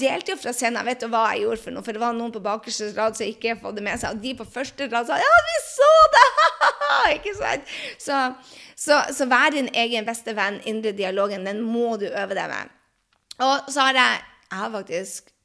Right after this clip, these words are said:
oh, jeg tror jeg tre til til deg. Husker ikke, jeg har kommet ut av nummeret mitt. Eh, så når du har da vært din egen beste venn, så stopp å sammenligne deg selv med andre, og start å sammenligne deg med deg selv.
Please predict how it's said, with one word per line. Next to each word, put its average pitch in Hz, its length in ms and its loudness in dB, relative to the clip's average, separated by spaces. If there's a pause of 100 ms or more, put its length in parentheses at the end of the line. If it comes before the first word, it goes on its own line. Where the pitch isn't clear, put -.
(160)
oh, 320 400 -10
jeg - 160 -20
tror - 160 -20
jeg - 100 -20
tre - 260 -14 (120)
til - 240 -20
til - 80 -18
deg. - 220 -20 (360)
Husker 247 240 -8
ikke, - 140 -10
jeg 202 80 -10
har - 80 -12
kommet 254 240 -4
ut 240 100 -10
av 190 140 -6
nummeret - 340 -12
mitt. - 280 -14 (340)
Eh, 220 240 0 (340)
så 269 300 0 (180)
når 277 320 0
du 294 120 0 (100)
har 254 180 2
da 247 120 4 (340)
vært 262 240 0
din 240 180 0
egen 226 160 -4
beste 226 240 -4
venn, 370 220 -4
så 220 240 -4 (460)
stopp - 320 -4
å 214 80 -8
sammenligne 196 480 -8
deg 196 160 -8
selv 180 220 -6
med 175 160 -8
andre, 160 160 -4 (100)
og 214 80 -6
start 196 320 -6
å 190 60 -10
sammenligne 190 680 -10
deg 185 220 -10
med - 100 -12
deg 190 160 -10
selv. - 440 -14